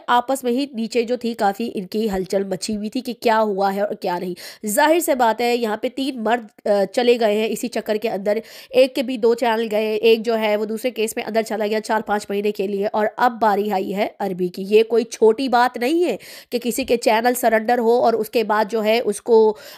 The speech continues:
अ, उसकी आमदनी बंद हो जाती है, उसका घर इसी चैनल से चलता है, क्योंकि ये चीज़ इनको पहले सोचनी चाहिए ना कि हम लोग वाईटी पे आके ये गंद क्यों मचाते।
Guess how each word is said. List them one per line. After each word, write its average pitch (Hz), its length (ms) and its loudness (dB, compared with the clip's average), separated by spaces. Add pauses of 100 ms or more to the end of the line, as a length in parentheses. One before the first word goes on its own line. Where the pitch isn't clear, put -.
अ, 208 300 4
उसकी 247 300 -6
आमदनी 269 380 2
बंद 262 240 2
हो 240 60 4
जाती 233 300 0
है, 254 40 0
उसका 262 180 -2
घर 254 240 4
इसी 285 200 -4
चैनल 240 300 0
से 247 120 -4
चलता 226 320 -2
है, 233 40 -2
क्योंकि 285 240 -4
ये 285 220 0
चीज़ 320 260 2
इनको 302 160 -2
पहले 330 300 2
सोचनी 330 320 0
चाहिए 202 320 -2
ना 320 260 2
कि 247 140 -2
हम 262 160 0
लोग 269 160 -2
वाईटी 220 280 0
पे 339 80 0
आके 269 220 0
ये 311 120 -2
गंद 269 360 0
क्यों 370 220 6
मचाते। 220 480 -2